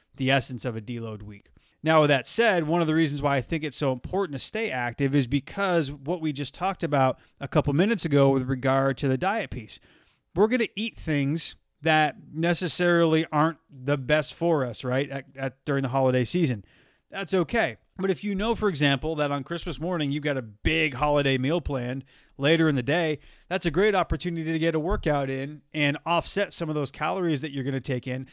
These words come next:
and, and actually use some of those calories for a positive benefit, which is gonna be to help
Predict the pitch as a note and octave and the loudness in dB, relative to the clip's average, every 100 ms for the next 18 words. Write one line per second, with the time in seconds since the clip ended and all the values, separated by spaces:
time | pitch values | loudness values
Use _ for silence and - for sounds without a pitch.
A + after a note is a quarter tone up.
0 | - _ - D3+ D3+ D#3+ D3+ E3 - D3+ | -20 _ -4 -2 -2 -2 -2 -2 -4 -6
1 | C#3 G#3 A#3+ - F3+ D3 D3 - C#3 C3 | -4 -2 -2 -2 -2 -2 -2 -4 -6 -4
2 | C3 C#3+ D3 - D3+ C3 A#2 - D3+ D#3+ | -4 -2 -4 -6 -8 -8 -6 -10 -6 -6
3 | C#3+ C#3+ C3+ A#2 C#3 E3 E3 D3+ C#3 C#3 | -4 -2 -4 -6 -8 -6 -8 -10 -10 -10
4 | C3 C3+ C3+ C#3 C3 C3+ B2 C#3 D3 | -10 -12 -10 -8 -8 -10 -8 -6 -6